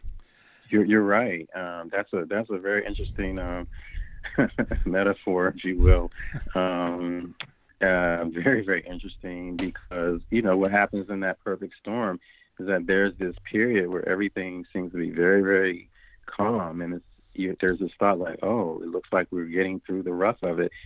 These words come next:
Speaker 1: and then bam, there's this huge, um, experience that happens that we didn't anticipate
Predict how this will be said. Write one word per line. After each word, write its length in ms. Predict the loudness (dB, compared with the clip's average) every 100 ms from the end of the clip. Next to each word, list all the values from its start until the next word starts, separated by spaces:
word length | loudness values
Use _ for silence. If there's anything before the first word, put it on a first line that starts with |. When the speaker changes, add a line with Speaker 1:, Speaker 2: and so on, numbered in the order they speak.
| -6
Speaker 1:
and 120 | 0 2
then 200 | 2 2
bam, 580 | 4 4 2 -6 -12 -14 -20 _
there's 220 | 0 0
this 140 | 0 -2 -2
huge, 880 | 2 4 6 6 6 4 0 -4 -2 -2 -2 -4 -8 -4
um, 480 | -4 -4 -6 -8 -2
experience 640 | -2 0 2 4 4 0 -4
that 160 | -6 -6
happens 560 | -2 -2 -2 -8 -10 -6
that 180 | -6 -4
we 160 | -8
didn't 340 | -4 -4 -4 -8
anticipate 840 | -10 -10 -8 -8 -2 2 2 0